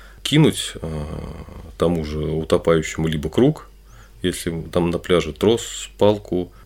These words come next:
То есть в самом крайнем случае мы пытаемся, да, спасти его самостоятельно, но при этом надо понимать, что человек испытывает стресс,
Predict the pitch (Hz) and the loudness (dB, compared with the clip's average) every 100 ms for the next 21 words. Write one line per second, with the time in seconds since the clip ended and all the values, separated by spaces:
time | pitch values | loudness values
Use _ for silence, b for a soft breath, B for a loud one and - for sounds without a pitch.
0 | - - 85 78 - - 120 120 104 98 | -18 0 0 0 -2 2 6 8 6 6
1 | 110 123 92 - 101 101 - 80 76 76 | 4 6 4 4 2 2 0 -2 -2 -8
2 | 78 - - 82 92 80 87 85 - 87 | -14 -16 -6 -2 -2 2 2 2 0 0
3 | - - - 80 76 82 - 85 117 - | 0 -2 -4 -6 -4 -4 0 2 2 0
4 | 92 85 76 85 98 90 82 80 - 80 | -2 0 0 2 2 2 0 -2 -2 -2
5 | 85 107 - - 76 76 B B B B | 0 -2 -4 -4 -4 -6 B B B B
6 | B - 85 82 80 - - - - 101 | B 0 4 6 4 0 -16 -14 -4 -2
7 | - 101 78 76 - 107 123 - | 0 0 0 0 4 4 4 -2